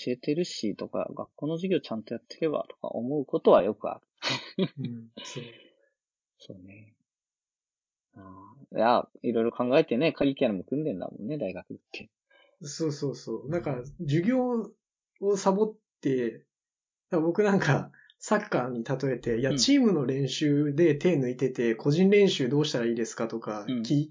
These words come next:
Speaker 2: 聞くのはなしだぞ、みたいな。
Speaker 1: うんうんうんうん。
Speaker 2: そういうふうにはなっちゃいけないぞっていうふうには、
Speaker 1: うん。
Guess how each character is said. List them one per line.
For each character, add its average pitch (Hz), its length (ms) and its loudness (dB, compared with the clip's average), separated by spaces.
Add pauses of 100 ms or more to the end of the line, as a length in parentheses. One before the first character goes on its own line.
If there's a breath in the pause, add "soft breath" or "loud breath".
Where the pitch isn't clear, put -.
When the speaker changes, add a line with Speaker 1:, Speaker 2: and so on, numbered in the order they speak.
Speaker 2:
聞 - 160 -10
く 190 100 4
の 151 60 4
は 120 60 0
な 123 140 0
し 139 140 -2
だ 101 100 -2
ぞ、 127 140 -2
み 120 100 -2
た 104 100 -8
い 104 60 -12
な。 135 80 -16 (100)
Speaker 1:
う 151 40 -2
ん 139 40 0
う - 40 0
ん - 20 -2
う 110 40 -2
ん - 40 -6
う - 40 -6
ん。 113 40 0
Speaker 2:
そ 113 80 4
う 175 40 8
い 175 40 6
う - 20 4
ふ 185 40 4
う 220 60 8
に 196 60 6
は 143 60 2
な 131 100 2
っ 139 40 0
ち 127 120 -2
ゃ 113 40 0
い 113 40 -4
け 127 120 -4
な 123 100 0
い 117 80 2
ぞ 135 140 0
っ 147 100 -4
て 120 100 -4
い 110 160 0
う 98 40 -6
ふ - 40 -6
う 123 60 -2
に 110 100 -4
は、 104 60 -14
Speaker 1:
う 110 40 -18
ん。 - 40 -20